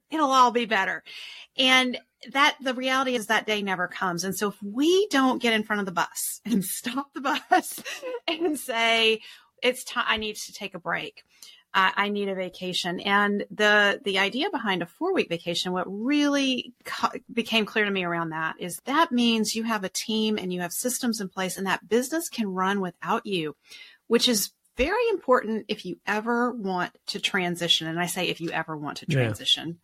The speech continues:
Speaker 1: when you transition the business, when you
Speaker 2: <laughs>
Speaker 1: sell it or you wanna retire and someone else on your team is gonna step in and run it. And if you get these things in place now, you can enjoy your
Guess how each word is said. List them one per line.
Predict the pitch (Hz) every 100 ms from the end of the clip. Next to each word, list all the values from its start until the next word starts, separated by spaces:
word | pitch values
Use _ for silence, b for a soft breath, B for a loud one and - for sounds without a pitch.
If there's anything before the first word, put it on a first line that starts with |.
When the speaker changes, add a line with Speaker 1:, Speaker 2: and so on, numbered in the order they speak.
| _ -
Speaker 1:
when | 226 254 285 294 277
you | 220 190 170 170 -
transition | - 262 254 240 233 - 196
the | 180
business, | 170 139 -
when | 139 214
you | 240
Speaker 2:
<laughs> |
Speaker 1:
sell | - - 269 277
it | 277 269 B B B B
or | 208 208
you | 202
wanna | 196 170
retire | 165 - 285 285 269 247
and | 214
someone | 220 196 190
else | 226 233
on | 233
your | 208
team | - 254
is | 247
gonna | 247 233
step | 240 233 233
in | 226
and | 214
run | 208 226
it. | - B B B B _ _ _
And | - 220 214 208
if | 196
you | 240
get | 294 349
these | 320 -
things | 254 226
in | 208
place | 175 196 190 - 170
now, | 208 208 160 160 180 -
you | 202
can | 208 202
enjoy | 185 208 294
your | 339 202